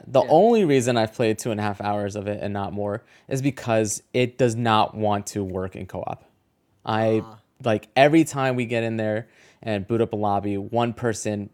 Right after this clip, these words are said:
Speaker 1: freezes on a menu, or we struggle even getting that person into the lobby to begin with.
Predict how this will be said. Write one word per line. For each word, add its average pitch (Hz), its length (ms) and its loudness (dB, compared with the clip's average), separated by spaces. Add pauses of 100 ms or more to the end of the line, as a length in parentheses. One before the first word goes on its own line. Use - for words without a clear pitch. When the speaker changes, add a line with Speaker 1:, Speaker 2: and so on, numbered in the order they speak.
Speaker 1:
freezes 131 540 -2
on 117 160 0
a - 20 -2
menu, 107 760 -4 (520)
or 95 920 -2
we 107 160 -6
struggle 113 400 2
even 98 260 -4
getting 107 220 -2
that 107 180 -4
person 110 260 -6
into 98 120 -8
the 107 100 -6
lobby 98 280 -4
to 101 120 -14
begin 101 340 -8
with. 101 320 -10